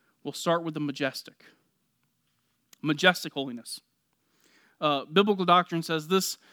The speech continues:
speaks to the fact that God is inherently great and resists all compromises of his character,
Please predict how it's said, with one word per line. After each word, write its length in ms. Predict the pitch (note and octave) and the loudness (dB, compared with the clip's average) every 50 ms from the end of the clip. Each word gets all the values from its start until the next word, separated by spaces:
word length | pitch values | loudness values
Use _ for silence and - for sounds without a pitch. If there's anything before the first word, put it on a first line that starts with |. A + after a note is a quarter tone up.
| _ _ | _ _
speaks 540 | - - - - - - A3+ A3+ G3+ - - | -6 -4 -4 -2 2 4 4 4 2 0 -6
to 120 | - - F3 | -8 -8 -10
the 80 | E3 | -8
fact 340 | - - F#3+ F#3 F#3 F3 - | 0 2 4 4 4 2 -2
that 140 | E3 C#3+ C#3+ | -10 -4 2
God 300 | D#3+ E3+ F3+ F3+ F3+ F3+ | 4 6 8 8 8 6
is 120 | E3+ D#3 | 4 0
inherently 580 | D3+ C#3+ - - - F#3 F#3+ G3+ G3 F#3+ E3 D#3 | -4 -6 -6 -4 -4 -2 -2 -2 -2 -2 -4 -4
great 540 | D3+ C#3+ D3 C#3+ D3 D#3+ E3 C3+ - - - _ _ _ _ _ _ _ _ _ _ | -4 -6 -4 -2 0 0 0 -2 -6 -10 -18 _ _ _ _ _ _ _ _ _ _
and 160 | D#3 D3+ D3 D3+ | -4 -2 0 0
resists 400 | D#3+ D#3+ D#3 E3+ F3+ F3+ - - | 0 0 0 -2 -2 -2 -4 -2
all 240 | - E3+ F#3 G3 F#3+ | 2 2 2 2 2
compromises 800 | - - F3+ F3+ F3+ F3+ E3 D#3 C#3+ D3 D3 C#3+ C#3+ C#3 C3+ | -2 -4 -4 -4 -4 -4 -4 -2 -2 -2 -4 -6 -8 -10 -12
of 100 | C#3 B2+ | -12 -14
his 140 | C3 - - | -12 -14 -16
character, 560 | - - - E3+ E3 E3+ D3+ - - A#2 G#2+ | -16 -10 -6 -4 -4 -4 -4 -8 -14 -16 -18